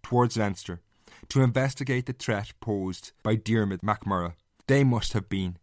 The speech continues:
supremely confident. Never before had a king eliminated opposition to the extent that Rory had. Diarmaid,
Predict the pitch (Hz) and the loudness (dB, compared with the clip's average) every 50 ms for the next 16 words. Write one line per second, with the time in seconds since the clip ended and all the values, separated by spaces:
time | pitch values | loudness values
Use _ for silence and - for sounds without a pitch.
0 | _ _ - - - - - - - 120 107 - - - 104 101 95 90 90 90 | _ _ -14 -10 -8 -6 -2 0 2 2 2 0 -2 -4 -2 -2 -2 -2 -4 -6
1 | 85 - - 95 90 85 - - - 87 85 - - - _ _ _ _ _ _ | -8 -8 -8 -6 -6 -6 -8 -10 -10 -10 -12 -12 -14 -20 _ _ _ _ _ _
2 | _ _ _ _ _ _ _ _ _ _ - - 123 143 165 180 190 170 170 - | _ _ _ _ _ _ _ _ _ _ -6 0 2 4 4 4 2 0 -2 -4
3 | - - 117 104 95 90 85 _ _ - - 110 110 110 - - - 127 120 113 | 0 2 2 2 2 2 -2 _ _ -10 -6 -4 -4 -4 -4 -2 0 2 2 0
4 | 101 - _ - 101 104 110 107 101 95 95 92 85 95 - - - 101 98 - | 0 -4 _ -4 -2 0 0 0 0 -2 -4 -6 -8 -10 -8 -6 -4 -4 -2 -2
5 | 107 95 104 98 - - 90 82 - _ _ - - 98 104 98 - - - - | -4 -2 -2 -4 -4 -6 -8 -10 -12 _ _ -8 -4 -4 -4 -4 -4 -4 -2 0
6 | 107 104 95 - - - 107 98 - 101 101 101 95 95 92 87 87 87 87 - | 0 0 -2 -6 -8 -6 -6 -6 -4 -4 -4 -2 -2 -2 -2 -2 -4 -4 -6 -6
7 | - _ _ _ _ _ _ _ _ _ _ _ _ _ _ _ _ _ _ _ | -10 _ _ _ _ _ _ _ _ _ _ _ _ _ _ _ _ _ _ _
8 | - 120 127 147 143 113 92 87 - | 0 2 2 4 4 2 0 -4 -8